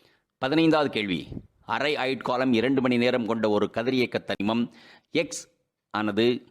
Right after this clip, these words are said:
சிதைவுற்று நிலையான தனிமம் ஒய் ஆக மாறுகிறது. டி மணி நேரத்தில் தனிமம் எக்ஸ் மற்றும் ஒய்யின் விகிதம் ஒன்று ஈஸ்டு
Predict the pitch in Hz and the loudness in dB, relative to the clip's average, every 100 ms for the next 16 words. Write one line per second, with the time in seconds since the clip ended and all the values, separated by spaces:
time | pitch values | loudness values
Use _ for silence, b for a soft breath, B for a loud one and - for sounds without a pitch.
0 | _ - 160 165 156 123 - 123 117 113 | _ -6 0 2 4 2 0 0 2 4
1 | 143 143 139 113 117 117 113 95 113 156 | 2 2 0 -2 -2 0 -2 0 2 4
2 | 151 127 131 110 104 95 95 101 - _ | 4 2 0 0 0 0 0 -2 -6 _
3 | _ - 160 170 143 113 139 135 120 110 | _ 0 4 4 4 2 4 4 4 2
4 | - 117 113 110 110 110 107 113 127 - | 0 0 0 -2 0 0 2 0 -2 -8
5 | - B B B - 120 - 110 98 131 | -20 B B B -6 -4 0 0 2 4
6 | 139 123 107 110 113 107 - 113 139 143 | 4 4 2 2 2 -2 0 4 4 6
7 | 139 135 110 113 - - 110 107 | 6 4 4 2 0 -2 -2 -2